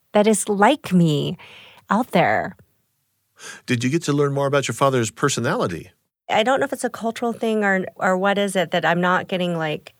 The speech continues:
Speaker 1: a ton of information, and I don't know if it's out of respect or what exactly. He was smart, he was kind, he really tried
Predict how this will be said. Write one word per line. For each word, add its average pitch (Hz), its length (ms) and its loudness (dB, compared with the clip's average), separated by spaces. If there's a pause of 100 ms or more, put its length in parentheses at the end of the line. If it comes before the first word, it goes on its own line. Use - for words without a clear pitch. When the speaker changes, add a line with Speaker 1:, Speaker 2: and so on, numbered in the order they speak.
(380)
Speaker 1:
a 160 120 0
ton 190 400 -2
of 185 140 2
information, 180 1000 0
and 165 180 -2
I 160 100 2
don't 160 140 0
know 160 60 -2
if 160 120 -6
it's 151 120 -8
out 139 120 -4
of 135 80 -6
respect 269 680 -4
or 160 220 -4
what 147 240 -2
exactly. 147 440 -4
He 165 120 -4
was 151 120 -6
smart, - 640 -6
he 165 100 -8
was 151 180 -6
kind, 214 760 -4 (420)
he 160 160 -8 (440)
really 226 260 2
tried 214 520 2